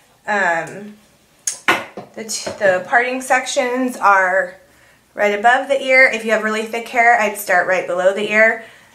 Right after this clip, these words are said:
then right above the ear, then your temples, then your recession, and that'll be the last section. And then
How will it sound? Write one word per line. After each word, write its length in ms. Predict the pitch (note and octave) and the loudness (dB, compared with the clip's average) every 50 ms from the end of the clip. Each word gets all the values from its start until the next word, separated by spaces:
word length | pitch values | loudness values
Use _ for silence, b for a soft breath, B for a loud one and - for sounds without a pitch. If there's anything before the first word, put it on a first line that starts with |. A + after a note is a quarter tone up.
| B B B B B | B B B B B
then 200 | G#3 G#3 G3+ G3+ | -2 0 2 2
right 220 | G#3+ A3 A3+ A#3 | 2 2 2 0
above 240 | A3+ A#3 A#3 A3 A3 | 0 2 2 2 2
the 140 | A3 G#3+ A3 | 0 -4 -6
ear, 560 | A3 G#3 G3+ G3 G3 G3 G3 G3+ G#3 G#3 - - _ _ | -2 0 2 4 6 4 4 2 0 -8 -14 -20 _ _
then 200 | G#3 G3 F#3+ G3+ | 0 0 0 0
your 120 | G#3 G#3+ | -2 -4
temples, 760 | G#3+ G#3+ A#3 G3+ G3+ G3+ G3+ F#3+ F#3 F#3 F#3 F#3 F#3 F#3 - B B B B B B _ | -2 -2 -2 -2 -2 0 2 4 6 6 6 4 2 -2 -10 B B B B B B _
then 220 | - A3 G#3 G3+ G#3 | 0 2 2 2 2
your 180 | G#3+ A3 G#3+ | 2 2 2
recession, 840 | G#3 G#3+ G#3+ G#3 - F#3+ F3+ F3+ - - - E3+ D#3+ E3 F3 F3+ F#3 - - _ _ | 2 0 0 0 0 0 0 0 -2 -4 -4 -4 -4 -4 -6 -8 -12 -16 -20 _ _
and 140 | G3 F#3+ F#3 | -8 -4 -2
that'll 280 | F#3 F3+ G#3+ C4 C4+ - | 0 0 0 0 -4 -4
be 320 | F3 E3+ E3 D#3+ C#3 - - | -4 -6 -6 -6 -8 -10 -10
the 100 | - F3 | -8 -4
last 280 | E3+ D#3 C#3+ - - - | -2 -2 -2 -4 -6 -12
section. 560 | - D3 - - - - - G#3 G#3 G#3 G#3 b b b b b b b b b b b b b _ _ _ _ _ _ _ _ _ - | -14 -16 -14 -12 -12 -12 -12 -14 -16 -18 -18 b b b b b b b b b b b b b _ _ _ _ _ _ _ _ _ -6
And 180 | C4+ C#4+ D4+ | -6 -2 -2
then 460 | F4+ G4 F#4+ F#4+ G4 G4 F#4+ G4 G4 | -2 0 0 -2 -2 -2 -4 -4 -6